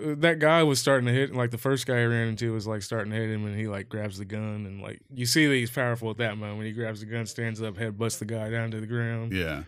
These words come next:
Speaker 1: And he's just like, "Dude, chill out." <laughs>
Speaker 2: But it was weird how, like, he was not very quick, or any-, like, they were just kicking his ass, and then, like,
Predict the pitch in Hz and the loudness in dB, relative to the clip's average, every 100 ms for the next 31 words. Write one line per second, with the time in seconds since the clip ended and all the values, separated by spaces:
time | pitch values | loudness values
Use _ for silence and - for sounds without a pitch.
0 | _ - 104 104 95 101 113 104 101 110 | _ -10 -6 -6 -8 -10 -8 -8 -8 -8
1 | 110 107 117 _ _ _ _ - 110 101 | -8 -10 -14 _ _ _ _ -10 -8 -6
2 | 101 - _ - 139 - - 151 120 139 | -10 -14 _ -8 -8 -4 -2 2 4 4
3 | 107 127 139 107 101 92 87 113 104 95 | 4 6 6 6 4 2 0 0 2 2
4 | 98 98 82 90 87 - - 101 92 - | 2 2 2 2 0 -2 -2 2 2 2
5 | 87 87 69 92 85 110 104 85 - 101 | 0 0 0 -2 2 2 2 0 -2 -2
6 | 87 80 82 80 73 67 - - 92 92 | -2 -4 -2 -2 -2 -4 -6 -2 0 0
7 | 90 85 76 - | 0 -2 -4 -10